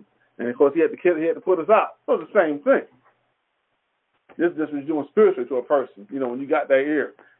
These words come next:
You know, Pastor used an example, have, have sent an Elder Rufus, he can send Elder Rufus to go minister to the saints 'cause he can, he can trust Elder Rufus not to preach some strange doctrine to the people. And he can trust Elder Rufus to come back and give him a righteous report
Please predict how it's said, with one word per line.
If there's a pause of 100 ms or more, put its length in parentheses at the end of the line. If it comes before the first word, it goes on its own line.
You
know, (320)
Pastor
used
an
example,
have,
have
sent
an
Elder
Rufus, (360)
he
can
send
Elder
Rufus
to
go
minister
to
the
saints
'cause
he
can, (300)
he
can
trust
Elder
Rufus
not
to (220)
preach
some (100)
strange
doctrine
to
the
people. (1700)
And
he
can
trust
Elder
Rufus
to
come
back
and
give
him
a (240)
righteous
report